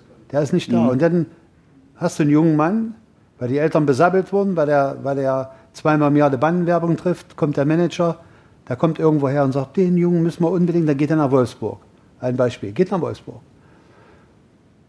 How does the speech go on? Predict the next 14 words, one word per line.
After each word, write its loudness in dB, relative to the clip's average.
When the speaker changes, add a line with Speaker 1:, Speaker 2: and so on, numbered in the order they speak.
Speaker 1:
Die 2
werden 4
in 2
einem 4
Luxus 2
groß, 0
was -8
Trainingsbedingungen 2
ansehen, -2
Plätze, -2
wie -2
die -2
versorgt 0
werden, 0